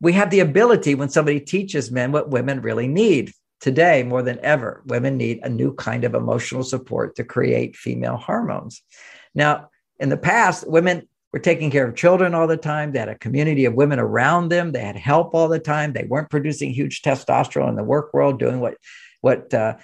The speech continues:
sacrifice. You're more about doing what your hormones tell you to do. When you're doing that, the problem women would have them if they had too much estrogen. Okay, that's the, and those would be depressed women. In the past, all the way back to the Greek days, hysteria,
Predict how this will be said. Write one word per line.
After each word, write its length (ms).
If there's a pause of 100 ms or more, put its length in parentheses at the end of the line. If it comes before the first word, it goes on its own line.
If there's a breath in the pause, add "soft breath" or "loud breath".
sacrifice. 760
You're 240
more 140
about 260
doing 240
what 140
your 120
hormones 400
tell 140
you 140
to 100
do. 320
When 160
you're 100
doing 360
that, 200 (1080)
the 120
problem 340
women 260
would 120
have 200
them 280
if 120
they 120
had 200
too 160
much 260
estrogen. 580 (240)
Okay, 360
that's 280
the, 220
and 180
those 220
would 140
be 100
depressed 500
women. 280
In 100
the 80
past, 500
all 140
the 60
way 100
back 180
to 80
the 80
Greek 360
days, 420 (500 loud breath)
hysteria, 960